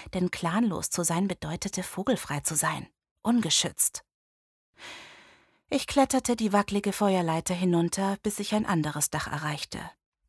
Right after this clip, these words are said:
Von da aus hangelte ich mich ein Rohr hinab und schließlich eine weitere Leiter.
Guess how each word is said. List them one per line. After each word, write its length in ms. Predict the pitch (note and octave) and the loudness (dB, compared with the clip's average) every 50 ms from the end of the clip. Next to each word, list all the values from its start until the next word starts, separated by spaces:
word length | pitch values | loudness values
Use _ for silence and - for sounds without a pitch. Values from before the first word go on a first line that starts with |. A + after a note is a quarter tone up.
| _ _ _ _ _ _ _ _ _ _ _ _ _ | _ _ _ _ _ _ _ _ _ _ _ _ _
Von 220 | - A3 G3 F#3+ | 2 4 4 6
da 220 | F#3 E3+ F3 F3+ | 6 6 6 8
aus 240 | F3 F#3 G#3 - - | 6 6 6 4 4
hangelte 360 | G3+ G3+ G#3 G#3 G3 - F#3 | 6 6 6 6 4 4 2
ich 160 | D#3+ D#3+ - - | 2 2 2 2
mich 200 | F3+ E3 - E3 | 2 2 2 2
ein 100 | E3 E3+ | 2 2
Rohr 240 | - F3 F#3 F#3+ | 4 6 6 6
hinab 460 | F#3+ F#3 G3 F#3+ F#3 G3 A3 - - - | 6 6 6 6 6 4 4 0 -4 -2
und 180 | - F3+ F#3+ | -2 0 0
schließlich 560 | - - - E3+ D#3 - - E3 D#3+ - - | 0 0 0 0 -2 0 0 -2 -2 -2 0
eine 220 | E3+ F3 F#3 G3+ G3 | 2 2 2 4 4
weitere 400 | F#3+ F3 D#3+ - - D3 D3+ D3 | 2 2 2 0 -2 0 0 0
Leiter. 520 | D3 D3 D3 C#3+ - - D3+ C3+ C#3 - | 0 0 0 0 -2 -4 -4 -6 -6 -10